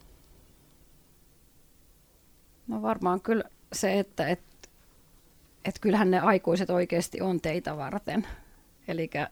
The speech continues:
et vaikka tulee sanomista tai tulee ristiriitoja tai näin, niin, niin kyllähän jokainen niinku, tota,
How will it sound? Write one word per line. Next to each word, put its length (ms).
et 160
vaikka 300
tulee 340
sanomista 560
tai 260
tulee 420
ristiriitoja 800
tai 320
näin, 340
niin, 240
niin 140
kyllähän 320
jokainen 560
niinku, 380
tota, 320